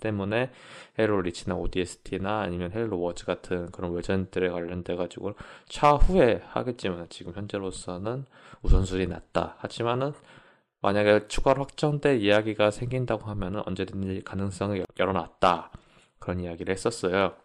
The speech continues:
저는 솔직히 그에 관련돼가지고 제 추-, 추가로 생각을 하면은 아마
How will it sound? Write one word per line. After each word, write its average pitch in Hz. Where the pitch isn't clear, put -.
저는 139
솔직히 147
그에 110
관련돼가지고 110
제 104
추-, -
추가로 143
생각을 120
하면은 92
아마 127